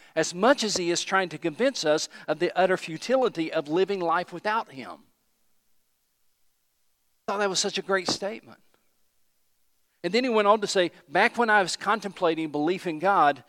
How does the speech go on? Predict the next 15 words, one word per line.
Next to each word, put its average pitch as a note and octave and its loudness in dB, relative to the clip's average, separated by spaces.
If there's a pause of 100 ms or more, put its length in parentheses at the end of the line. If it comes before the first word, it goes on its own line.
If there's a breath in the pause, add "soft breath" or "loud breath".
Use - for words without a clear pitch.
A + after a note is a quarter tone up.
(160 loud breath)
Ecclesiastes F#3+ -2
really F#3+ 2
helped F#3 2
me F#3+ -4
to F#3 -2
see D#3 -4
the D3 -6
reality D#3 0 (200 loud breath)
of D3 -10
what D3 0
the C#3+ -4
world D#3+ 0
has D3+ -4
to B2 -8
offer." D3+ -6